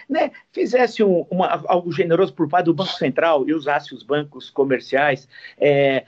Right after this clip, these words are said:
para contato com seus, é, clientes, ah,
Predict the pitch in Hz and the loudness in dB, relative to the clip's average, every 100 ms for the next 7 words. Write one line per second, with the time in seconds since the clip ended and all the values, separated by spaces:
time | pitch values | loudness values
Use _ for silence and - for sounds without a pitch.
0 | _ _ - 143 143 147 131 139 139 _ | _ _ -6 -4 -2 -6 -2 -2 -2 _
1 | 135 - 143 127 - - - 131 127 123 | -6 2 2 2 -2 -8 0 4 4 4
2 | 120 117 113 107 - 139 123 165 160 143 | 2 0 0 -2 -2 -2 0 0 -2 -4
3 | 120 - - - - 131 131 120 | -8 -12 -16 -2 2 4 4 0